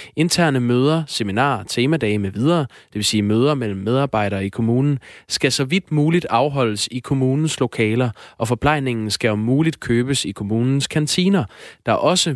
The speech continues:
mulighed for at holde interne møder, seminarer, temadage med, med videre på lokationer, som kommunen har indgået indkøbsaftale med.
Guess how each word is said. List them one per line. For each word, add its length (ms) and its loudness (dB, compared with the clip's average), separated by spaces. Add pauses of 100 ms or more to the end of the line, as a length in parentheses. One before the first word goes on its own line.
(140)
mulighed 380 2
for 320 0
at 80 -4
holde 280 -2
interne 460 0
møder, 320 2
seminarer, 420 -2
temadage 640 0
med, 240 -2
med 140 -2
videre 240 2
på 120 -6
lokationer, 560 -2 (260)
som 160 -4
kommunen 440 2
har 120 2
indgået 380 0
indkøbsaftale 800 0
med. 220 2